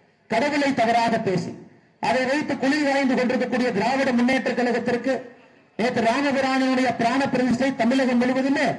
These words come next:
விமர்சையாக நாம் கொண்டாடி இருக்கின்றோம். இதை ரொம்ப நாளைக்கு முன்னாடி சோ ஐயா சொல்லியிருக்கிறாங்க.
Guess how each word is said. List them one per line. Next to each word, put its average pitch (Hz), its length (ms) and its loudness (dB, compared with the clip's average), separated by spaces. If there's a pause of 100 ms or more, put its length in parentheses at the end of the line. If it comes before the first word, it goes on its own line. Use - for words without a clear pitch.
(360)
விமர்சையாக 269 680 0
நாம் 220 160 2
கொண்டாடி 202 320 2
இருக்கின்றோம். 175 440 -6 (440)
இதை 202 200 0
ரொம்ப 202 200 0
நாளைக்கு 277 380 0
முன்னாடி 254 360 2
சோ 254 100 0
ஐயா 233 200 0
சொல்லியிருக்கிறாங்க. 185 640 -4